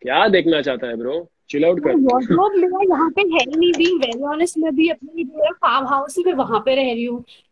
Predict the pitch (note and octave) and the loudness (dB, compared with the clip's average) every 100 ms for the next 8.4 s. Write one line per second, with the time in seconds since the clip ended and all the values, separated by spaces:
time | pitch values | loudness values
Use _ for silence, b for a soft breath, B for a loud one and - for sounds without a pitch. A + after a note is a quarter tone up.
0 | _ D#4+ E4 F4 E4 F4 D#4 E4+ F#4 A#3 | _ -2 0 2 2 2 2 0 0 0
1 | B3 C4 B3 D#4 D#4 E4+ G#3+ A#3 A3 C4+ | -2 -2 -2 -2 0 -2 -2 -2 -2 -2
2 | A#3+ G#3 A3+ A#3+ A3+ A3 G#3 - G3 F#3+ | -2 0 -2 -4 -4 -4 -4 -2 -2 0
3 | F3+ F3+ F#3+ C4+ C#4+ - - D#4+ - D#4 | -2 -2 0 2 2 -2 -2 -2 0 2
4 | F4+ D#4+ B3+ A#3 B3 C4+ _ C4+ C4+ A#3 | 2 2 0 0 -2 -2 _ 0 2 2
5 | A3 G#3 D4+ - _ - B3+ B3+ G#3+ G3 | 0 2 0 -2 _ -4 -2 0 -2 -2
6 | F#3 F3+ E3+ F3 _ _ b b _ C4+ | -4 -8 -10 -14 _ _ b b _ 0
7 | C4+ D4 D#4 D#4 D4+ B3+ E4+ E4 B3 - | 0 0 2 4 4 2 0 -2 -6 -2
8 | C4 A3 F#3 | -2 -2 -4